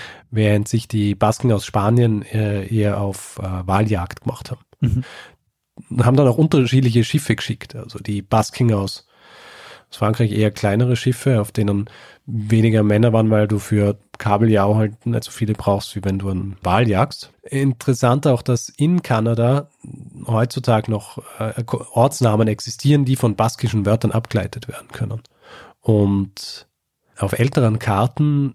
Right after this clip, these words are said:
Speaker 1: Kanadas wird, äh, ein Teil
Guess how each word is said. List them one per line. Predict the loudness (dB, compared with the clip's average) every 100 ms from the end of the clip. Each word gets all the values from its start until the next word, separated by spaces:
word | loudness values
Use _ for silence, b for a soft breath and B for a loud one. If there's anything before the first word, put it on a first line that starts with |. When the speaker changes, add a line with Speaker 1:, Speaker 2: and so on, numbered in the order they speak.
| -8
Speaker 1:
Kanadas | -2 2 4 4 2 -2 B B B B
wird, | 0 2 2 -4 -6
äh, | -2 -2 0
ein | -2
Teil | 0 0 2 2